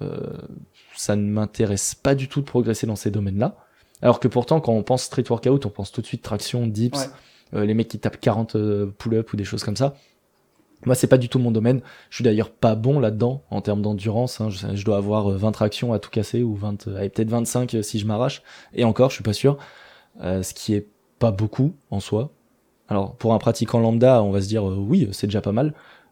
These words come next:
Speaker 1: Euh, mais pour un gars qui fait du street et qui bosse, euh, ces facettes-là, c'est vraiment pas grand-chose. Euh, ouais, voilà. Juste, j'aime pas, donc j'en fais pas.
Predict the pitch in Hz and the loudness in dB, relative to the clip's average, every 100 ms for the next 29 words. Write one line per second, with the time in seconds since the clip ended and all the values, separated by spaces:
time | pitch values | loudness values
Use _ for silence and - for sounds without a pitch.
0 | - - - - 101 98 95 - 98 95 | -12 -10 -8 -6 -2 -2 -2 -4 -4 -2
1 | 101 110 - 107 101 - - 113 104 - | 0 -2 0 -4 -4 -6 -6 -4 -4 -4
2 | 101 104 - - 92 - - - 120 110 | -2 -2 -4 -6 -8 -8 -12 -6 -4 0
3 | 113 - 104 120 113 101 - 98 104 - | 0 0 0 2 2 0 -4 -6 -8 -10
4 | - 104 95 101 101 98 131 120 - - | -4 -4 -2 -4 -4 -2 0 -2 -6 -20
5 | - - - _ _ - 101 101 101 101 | -20 -20 -20 _ _ -10 -6 -4 -4 -4
6 | 101 101 101 101 98 98 92 _ - 107 | -4 -4 -4 -4 -6 -8 -12 _ -4 -2
7 | 98 92 - 101 117 - 104 104 98 110 | 0 0 -2 -4 -4 -4 -2 -2 0 0
8 | 104 98 92 95 107 127 | 0 -2 -4 -4 -2 -4